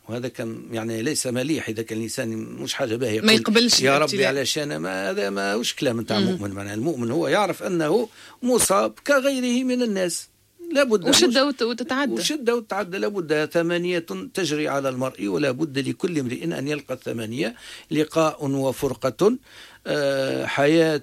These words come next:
Speaker 1: وموت،
Speaker 2: موت، نعم.
Speaker 1: سقم وعافية"، إلى آخره.
Speaker 2: نعم.
Speaker 1: لا بد هذا
Speaker 2: وهي
Speaker 1: يضمن.
Speaker 2: ربما هذيك هي مسيرة الحياة،
Speaker 1: نعم.
Speaker 2: الإنسان بتقلباتها.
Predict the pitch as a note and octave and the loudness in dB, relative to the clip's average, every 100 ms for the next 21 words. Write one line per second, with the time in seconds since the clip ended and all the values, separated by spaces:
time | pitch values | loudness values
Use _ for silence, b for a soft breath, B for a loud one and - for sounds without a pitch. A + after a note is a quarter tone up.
0 | - C#3 C3 C#3+ G3+ F#3 F3 F3+ E3 D#3 | 0 0 2 4 4 2 0 -6 -6 -4
1 | - A3 - E3+ G#3 G#3 - E3+ E3 D3+ | 2 2 2 -4 -2 -4 -4 0 0 2
2 | D3 - D3+ A#3+ B3+ F3+ C3+ - G3+ F#3+ | 0 0 -2 -2 -2 -2 -2 -2 -2 -2
3 | D#3 G#3+ D#4+ C4 E3 C#3+ D3 D#3 F#3 D4+ | -2 -4 -4 -2 -2 0 0 0 2 6
4 | G4+ F4 - G3+ G#3+ A#3 G#3+ A#3+ B3+ A#3+ | 6 4 2 2 2 2 2 0 2 4
5 | D4+ A3 F3+ - A3+ F#3 F3 F#3 A3 C#4+ | 4 2 -2 -2 -2 -4 -6 -4 -2 -2
6 | - - G3+ C#3 F#3+ F#3+ - B B B | -4 -2 0 0 -2 -4 -6 B B B
7 | E3+ G#3 G3+ F3+ E3+ F#3 - A3 G3+ G#3 | 0 2 4 4 2 -2 -2 0 2 2
8 | B3 - C#3+ | 2 -2 -16